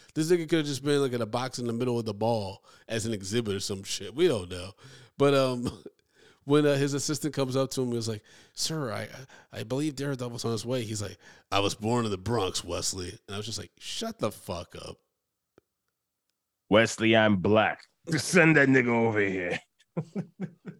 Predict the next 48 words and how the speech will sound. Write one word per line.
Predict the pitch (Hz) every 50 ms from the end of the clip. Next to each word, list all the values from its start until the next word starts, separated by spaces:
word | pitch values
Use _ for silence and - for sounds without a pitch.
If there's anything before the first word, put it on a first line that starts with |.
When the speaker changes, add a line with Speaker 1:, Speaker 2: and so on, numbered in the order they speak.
| _ -
Speaker 1:
And | - 147 151
he | 156 160 151
smelled | - - 151 156 160 165 160 147
the | 147
roses. | 135 135 135 139 143 151 151 156 160 160 160 156 - - _ - -
And, | 151 151 156 -
and | 156 147 139 - - - 98 - _ _
<laughs> | _ _ - - - -
he, | 175 190 185 143 - - - - _ _ _ -
he | 147 - - 202 175
says, | - - 202 180 165 135 - _ - - -
he | - 156 156
sniffs | - - 156 160 190 202 - -
a | 170
rose | 147 147 151 151 151 147 135
and | 135 127
then | 127 120 113
says, | - - 131 120 117 117 113 - _ _ _ - _ - - _ _ _ - -
"It's | 127 120 117
a | 113
shame | 107 - - 143 151 160 147 131
you | 120 117
came | - - 120 113 113 104
here | 104 113 107 104
wounded." | 101 104 117 131 131 120 107 98 92 87 101 104 _ _ - - _ -
I | 110 131
was | 135 131
like, | 110 101 - 107
"Matt, | 113 123 127 139 139 139 120
you | 123 135 160 156
about | 139 127 123 117 113 104
to | 107
get | 95 87 87 - - - _ -
fucked." | 143 127 104 - - - - - - - - - - 285
<laughs> | 254 135 127 -
Speaker 2:
Yeah. | - 131 123 - - 370 349 - - - - - - - - - - 131 123 - - -
<laughs> | - 160 98 - - - - _ _ - -
"I | 120
really | 127 135 143 139 143 143
wanted | 139 135 135 131 127
to | 127 117
fight | - - 151 139 139 107 117
you | 123 123 117
in | 113 113
your | 113 107
prime." | 104 - 139 135 131 120 113 107 107
It's | 107 104 110
like, | 113 107